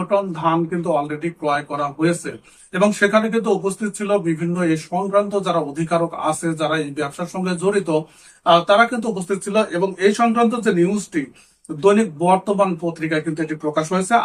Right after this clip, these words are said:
আপনারা ইচ্ছা করলে সেটি দেখতে পারেন। আহ, প্রিয় দর্শক, সেখানে বলা হয়েছে যে, উম, খাদ্য, খাদ্য দপ্তর আগামী খরিফ মৌসুমে সরকারি উদ্যোগে চাষিদের কাছ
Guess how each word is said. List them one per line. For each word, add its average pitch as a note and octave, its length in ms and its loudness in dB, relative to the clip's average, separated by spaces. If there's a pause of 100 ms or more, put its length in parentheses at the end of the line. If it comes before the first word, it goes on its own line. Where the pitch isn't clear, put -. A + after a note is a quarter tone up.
আপনারা D#3 300 -2
ইচ্ছা F3 260 -4
করলে G3+ 160 0 (100)
সেটি D#3+ 160 -4 (140)
দেখতে F3 280 -2
পারেন। C3 200 -4 (580)
আহ, F3 240 6
প্রিয় G#3+ 180 -4
দর্শক, A#3+ 280 -4
সেখানে A3 260 -2 (100)
বলা F#3 200 0
হয়েছে G#3+ 260 -2 (180)
যে, F#3+ 100 6 (600)
উম, E3+ 220 6 (180)
খাদ্য, F3+ 480 2 (560)
খাদ্য G3 260 2 (100)
দপ্তর A#3+ 260 4 (120)
আগামী G3+ 240 2 (140)
খরিফ G3+ 300 4 (100)
মৌসুমে G#3+ 340 0 (140)
সরকারি F#3 340 4 (140)
উদ্যোগে F3 300 0 (120)
চাষিদের A3 460 0 (100)
কাছ F#3+ 140 4